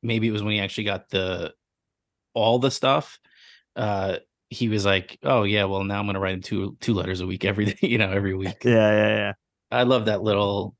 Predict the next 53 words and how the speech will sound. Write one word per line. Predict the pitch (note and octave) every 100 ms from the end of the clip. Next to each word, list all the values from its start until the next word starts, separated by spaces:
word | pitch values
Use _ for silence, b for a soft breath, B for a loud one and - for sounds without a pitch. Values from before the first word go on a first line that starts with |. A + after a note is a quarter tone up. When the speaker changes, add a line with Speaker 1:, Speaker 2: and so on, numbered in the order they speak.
| -
Speaker 1:
that | F#2+
little | G#2+ G2
storyline | - G2+ G2 G2+ G2+ G2
there. | G2 G2 G2
You | G2
know, | F#2+ G2
and | G#2+
his, | G#2 G#2+ - B B -
Speaker 2:
Get | A#2
in |
Speaker 1:
it | C#3+
Speaker 2:
the |
Speaker 1:
was, | C3+ B2+ A2+
Speaker 2:
library. | A2+ A#2 B2
Speaker 1:
we, | - _
yeah, | - B2 G2+
we | A2
talked | G#2+ A2 A2 -
about, | G#2+ G#2 G2+ G2+ - - _ -
um, | G#2 G2 F#2+ F#2+ G2 G2 _ _
it | C#3
doesn't | C#3 A#2+ G#2
fit | - A2+ G#2 - _
perfectly, | - A#2+ - C#3 - D3 D#3 D#3+ - b b b _
but | A2+
when | G#2+ A2+ A#2
me | B2 A#2
and | G#2+
you | G#2+
were | G#2+
talking, | - G#2 A#2+
Ryan, | A#2 A2 G#2+
about, | G2+ F#2+ F#2+ -
uh, | F#2+ F#2 F#2
we | F#2 A2
love | G#2+ G2+
the |
come | - - G#2
up | A2 A#2+ A#2
in | A2+
a |
movie. | A#2 A#2 A2+ B2 B2
Like, | G#2 -
we | G#2+
Speaker 2:
Oh, |
Speaker 1:
love | A2+ F#2
the, | G2
Speaker 2:
love | A2 G#2+
it. | A#2+
Speaker 1:
and, | A#2
like, | A2 A2
that | A#2+ A#2
was, | A2+ A2 G#2+ -